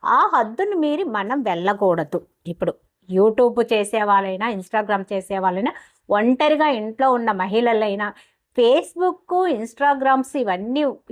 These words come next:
YouTube ఉన్నది మనము ఒంటరిగా ఉన్నప్పుడు అవి చూసుకుంటూ మన ఒంటరితనాన్ని పోగొట్టుకోవటానికే కానీ మన ఒంటరితనంతోటి మనము చెడు వైపు వెళ్ళటానికి కాదు. YouTube అయినా,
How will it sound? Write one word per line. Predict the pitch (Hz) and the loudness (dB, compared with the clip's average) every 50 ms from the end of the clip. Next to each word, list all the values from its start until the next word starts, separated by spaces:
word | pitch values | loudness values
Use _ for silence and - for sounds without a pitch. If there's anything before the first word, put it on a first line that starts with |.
| 220 233 | 0 2
YouTube | 247 254 247 277 277 240 247 214 | 2 2 2 2 0 2 0 -2
ఉన్నది | 208 220 247 269 269 190 202 240 359 - _ _ _ _ _ _ _ - 226 214 | 0 0 0 0 0 0 0 -2 -2 -4 _ _ _ _ _ _ _ -6 -2 0
మనము | 208 220 247 311 392 392 339 208 180 - - 214 | 0 2 2 2 2 2 2 0 -2 -4 -4 -4
ఒంటరిగా | 208 220 233 - 311 330 349 311 359 349 339 302 254 226 | -4 -2 -2 0 0 0 0 2 2 2 2 2 0 -2
ఉన్నప్పుడు | 226 240 269 277 277 - 269 302 - - | -2 -2 -2 -2 -2 -2 0 0 2 2
అవి | 240 240 254 240 - 247 | 0 -2 -4 -4 -4 -4
చూసుకుంటూ | 226 220 247 311 - - - 359 320 254 226 - 330 302 | -2 -2 -2 -4 -4 -4 -2 0 0 0 0 -2 -2 0
మన | 240 220 214 190 190 190 | 0 -2 0 0 0 -2
ఒంటరితనాన్ని | 185 208 233 349 339 349 339 - 339 320 320 320 302 320 311 - - | -2 0 0 0 0 0 0 0 2 2 4 4 2 2 0 0 0
పోగొట్టుకోవటానికే | 202 220 247 302 320 - 339 320 339 320 311 311 302 277 269 277 269 285 277 269 269 269 247 | 2 2 2 2 0 0 0 2 2 2 2 2 2 0 0 0 0 0 0 0 0 0 -2
కానీ | 214 202 202 233 302 294 - - _ - _ _ 202 202 | -2 -2 -2 -2 -4 -4 -6 -10 _ -20 _ _ -4 0
మన | 233 269 320 311 262 208 | 2 2 2 2 2 2
ఒంటరితనంతోటి | 196 202 226 - 330 359 370 381 381 339 311 285 277 285 285 285 277 269 - 277 254 240 220 226 269 294 269 226 202 | 0 0 0 0 0 0 0 0 0 0 0 2 2 0 0 0 0 0 2 2 2 2 2 0 -2 -2 0 0 -2
మనము | 196 196 208 247 277 285 269 208 - 208 294 453 440 - _ _ _ _ _ _ _ _ _ _ - | -2 -2 0 0 2 2 2 0 0 0 0 0 0 -4 _ _ _ _ _ _ _ _ _ _ 2
చెడు | 311 269 254 339 349 | 2 4 4 2 2
వైపు | 392 381 392 381 381 285 220 | 2 0 0 0 -2 -2 0
వెళ్ళటానికి | 208 202 202 226 240 240 269 262 226 233 226 - - 202 | 0 0 0 0 0 0 0 0 0 -2 -6 -8 -6 -4
కాదు. | 180 160 165 160 - _ _ _ _ _ _ _ _ - | -4 -4 -6 -8 -10 _ _ _ _ _ _ _ _ -6
YouTube | 160 175 180 202 233 233 294 285 294 277 294 277 | -2 2 2 2 2 4 2 2 2 4 4 4
అయినా, | 277 277 285 | 4 4 2